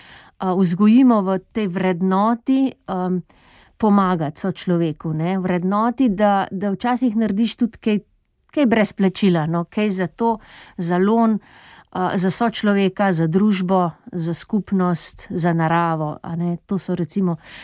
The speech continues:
zelo pomembne vrednote, ki, ki so pom-,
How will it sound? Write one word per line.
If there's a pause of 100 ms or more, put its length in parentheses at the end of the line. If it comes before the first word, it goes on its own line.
(120)
zelo
pomembne
vrednote,
ki,
ki
so
pom-,